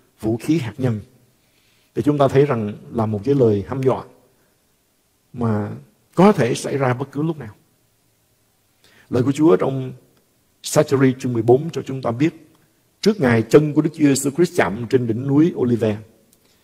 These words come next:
thì chúng ta sẽ thấy có một cái chiến tranh xảy ra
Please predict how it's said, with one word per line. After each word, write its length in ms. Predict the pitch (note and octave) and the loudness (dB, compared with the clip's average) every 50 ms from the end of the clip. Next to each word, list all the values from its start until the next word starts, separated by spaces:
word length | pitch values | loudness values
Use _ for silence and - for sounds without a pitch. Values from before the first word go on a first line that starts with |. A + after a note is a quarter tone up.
| _ _ _ _ _ _ | _ _ _ _ _ _
thì 100 | - C3 | -6 -4
chúng 160 | B2 D3+ E3 | -4 0 0
ta 120 | D#3 C3+ C3 | 2 0 2
sẽ 140 | - C#3 | 0 2
thấy 200 | B2+ C3+ C#3+ D#3+ | 2 4 4 4
có 400 | E3 - - - - C#3 D#3 F3 | 2 -2 -4 -2 0 0 0 0
một 240 | F3+ E3+ D3 A#2+ G#2+ - | -2 -2 -4 -4 -6 -2
cái 400 | - B2 C3+ C#3+ D3 D3 D#3+ E3 - - _ _ _ _ _ _ _ _ _ _ _ _ | 0 0 2 2 2 0 0 -4 -10 -18 _ _ _ _ _ _ _ _ _ _ _ _
chiến 180 | _ - F3 F3 | _ -4 -2 0
tranh 320 | E3 - C3+ C3 B2+ C3 | 2 0 0 0 -4 -6
xảy 260 | B2 - - C#3+ - - | -6 -8 -10 -10 -6 -2
ra 300 | C3 B2+ B2+ A#2 B2 | 0 0 0 0 -4